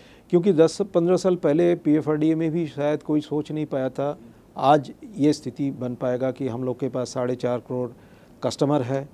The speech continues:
अ, छः लाख साठ हज़ार करोड़ के ऊपर हमारे जो है एसेट बेस है, ये कोई सोच नहीं पाया था। तो इसीलिए मैं भी सोचता हूँ कि जैसे हमारे एसेट बेस बढ़ेगा,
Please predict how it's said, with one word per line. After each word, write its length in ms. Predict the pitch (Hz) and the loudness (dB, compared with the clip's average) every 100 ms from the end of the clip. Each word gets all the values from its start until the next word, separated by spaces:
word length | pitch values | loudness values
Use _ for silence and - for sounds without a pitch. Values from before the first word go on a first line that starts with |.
| - - - - - - | -20 -20 -20 -20 -16 -8
अ, 140 | 131 | -8
छः 320 | 131 - 143 | -6 0 4
लाख 280 | 151 143 147 | 6 4 2
साठ 280 | - 147 147 | 2 2 4
हज़ार 220 | 160 160 | 4 4
करोड़ 280 | 156 151 147 | 4 2 2
के 140 | 147 | 2
ऊपर 320 | 139 131 143 127 | -2 0 0 -2
हमारे 400 | 123 131 131 127 | -4 -4 -2 -2
जो 180 | 127 | -4
है 340 | 113 120 123 120 | -4 -6 -8 -8
एसेट 240 | 127 147 | -4 -2
बेस 240 | 139 135 135 | -2 -4 -6
है, 160 | 139 - - | -12 -12 -10
ये 60 | |
कोई 220 | 156 202 208 | 2 4 4
सोच 280 | 143 120 | 0 -6
नहीं 120 | 117 98 | -10 -12
पाया 220 | 120 110 | -14 -14
था। 220 | - 143 - - - - - - - - | -16 -20 -20 -20 -20 -20 -20 -20 -20 4
तो 120 | 220 | 4
इसीलिए 800 | 220 196 - 285 196 175 - - - _ - | 4 0 2 4 8 8 8 2 -10 _ -8
मैं 200 | 156 175 | 0 2
भी 120 | 196 220 | 4 2
सोचता 420 | 180 180 - 196 | 2 0 2 2
हूँ 340 | 165 175 170 | 2 2 0
कि 460 | 175 180 180 180 190 | -2 0 0 0 -4
जैसे 320 | 151 151 190 175 | -2 0 2 2
हमारे 400 | 135 160 165 160 | 2 0 2 2
एसेट 260 | 131 151 | 2 -4
बेस 260 | 135 147 117 | -2 -4 -4
बढ़ेगा, 460 | 117 143 156 123 | 0 4 4 2